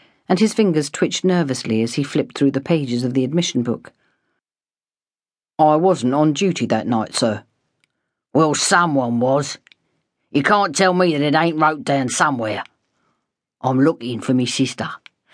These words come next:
and I won't budge until I get some information."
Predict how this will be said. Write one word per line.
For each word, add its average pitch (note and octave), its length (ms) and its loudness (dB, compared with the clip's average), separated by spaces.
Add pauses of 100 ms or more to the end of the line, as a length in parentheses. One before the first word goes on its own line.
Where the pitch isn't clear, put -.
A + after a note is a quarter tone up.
(140)
and D3 140 2
I C#3+ 60 4
won't D3+ 440 0
budge C3+ 320 0
until B2+ 240 0
I B2 60 0
get A#2+ 200 -6
some C3 140 0
information." B2+ 720 -2